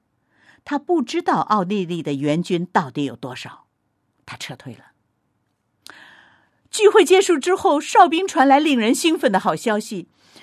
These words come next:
法国军队竟然远退了。居民欢声雷动。这时候，那些没有信主的人都纷纷地涌到牧师的面前，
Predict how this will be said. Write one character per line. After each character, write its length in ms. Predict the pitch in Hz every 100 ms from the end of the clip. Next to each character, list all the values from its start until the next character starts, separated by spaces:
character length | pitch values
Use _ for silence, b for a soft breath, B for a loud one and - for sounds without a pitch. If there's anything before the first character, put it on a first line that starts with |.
| b b b
法 360 | - 494 415
国 320 | 254 254 269 349
军 440 | - 403 415 415
队 280 | - 302 226
竟 380 | - 392 392 233
然 400 | 185 190 233 - _ _ _ _ _
远 400 | 247 247 175 147
退 460 | - - 508 403 240
了。 340 | 180 123 - _ _ _ _ _ b b b b b b
居 320 | - 262 254 247
民 280 | 202 185
欢 260 | 269 - 427 480 453
声 240 | - 294
雷 240 | 277 170 165
动。 300 | 214 117 - _ _ _ _ _ _ _ _ _ _ _ _
这 160 | 202
时 180 | 165 175
候， 120 | 151
那 120 | 175 147
些 220 | - 156
没 160 | 160
有 140 | 285 160
信 280 | - 269 190
主 140 | 151
的 140 | 139
人 340 | 139 131 143 143 _ _ _ _ _ _
都 280 | - 214 208
纷 440 | 226 - - 247 247
纷 220 | 262 226
地 120 | 196
涌 240 | 156 135 131
到 200 | 170 151
牧 180 | 175
师 140 | 143 175
的 120 | 165
面 240 | 165 143
前， 400 | 131 147 131 135